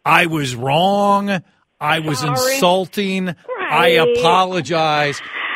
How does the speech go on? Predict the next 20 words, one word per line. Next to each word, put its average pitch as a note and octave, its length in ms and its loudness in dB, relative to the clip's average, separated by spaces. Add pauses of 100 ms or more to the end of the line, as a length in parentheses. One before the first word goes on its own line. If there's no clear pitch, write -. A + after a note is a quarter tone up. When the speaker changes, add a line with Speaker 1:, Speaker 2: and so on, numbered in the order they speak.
(120)
Speaker 1:
This A3 260 2
is C4+ 240 -6
just F#3 600 -2 (580)
him, F3+ 680 -2 (280)
in C#3 100 -6
my F#3+ 240 0
view, A#3 260 -6 (380)
wanting F#3+ 440 -2
to C4 100 -4
stand B3+ 600 -6
by A3 360 0
what F#3+ 340 -2
he E3 140 -4
said, C#3 920 -2 (1200)
but G3+ 220 2
the F3+ 100 -2
bosses A3 640 0
are F3+ 140 -2
telling G3+ 440 -4
him C3 300 -6